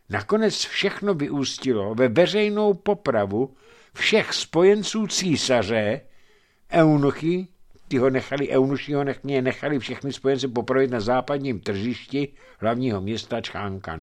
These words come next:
Dynastii Čang však nakonec přece jen podařilo obnovit při největším nepřímou kontrolu nad bývalými územími říše, a to i daleko na západě.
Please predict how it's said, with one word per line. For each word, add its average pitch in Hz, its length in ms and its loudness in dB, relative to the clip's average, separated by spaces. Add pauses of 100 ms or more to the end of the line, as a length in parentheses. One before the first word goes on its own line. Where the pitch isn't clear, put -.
(140)
Dynastii 165 420 0
Čang 165 380 0
však - 360 -4
nakonec 165 440 -2
přece 170 320 -2
jen 120 220 0
podařilo 92 520 -2
obnovit 95 460 -2
při 110 160 -8
největším 131 580 -2
nepřímou 131 640 -2
kontrolu 104 480 -4
nad 113 140 -4
bývalými 117 640 -4
územími 107 560 -4
říše, 85 520 -8 (680)
a 98 100 -4
to 143 180 -4
i 156 80 0
daleko 135 340 0
na 131 160 -2
západě. 92 720 -2